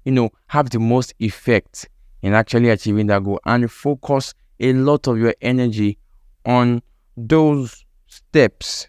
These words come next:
It's really help a whole lot. It will help a whole lot. Probably it's, you're setting, um, goals for your academics, you're setting goals for your business, you're setting goals for your relationships,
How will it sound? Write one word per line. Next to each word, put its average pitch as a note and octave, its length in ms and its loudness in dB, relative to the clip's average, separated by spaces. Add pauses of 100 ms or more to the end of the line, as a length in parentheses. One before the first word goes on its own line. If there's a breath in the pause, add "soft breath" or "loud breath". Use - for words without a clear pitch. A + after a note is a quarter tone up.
(140)
It's C3 200 -6
really C#3 340 2
help B2 260 0 (200)
a A#2 100 -2
whole C#3 280 2
lot. A2+ 240 2
It G#2 140 -8
will A2+ 80 0
help A#2 320 0
a A2+ 60 0
whole A2+ 280 0
lot. - 320 -8 (1080)
Probably B2 300 4
it's, G#2+ 180 -4
you're F#2+ 180 2
setting, G#2 360 0
um, F#2 300 2
goals G#2+ 320 0
for G2 100 -2
your F#2 100 4
academics, G#2+ 600 0
you're F2+ 80 0
setting G2 360 -2
goals F#2+ 280 -2
for F#2 80 -2
your E2+ 100 -2
business, G#2+ 420 0
you're F#2 100 -2
setting G2+ 360 0
goals F#2+ 260 0
for F2+ 200 -4
your F2 100 0
relationships, G2+ 800 -2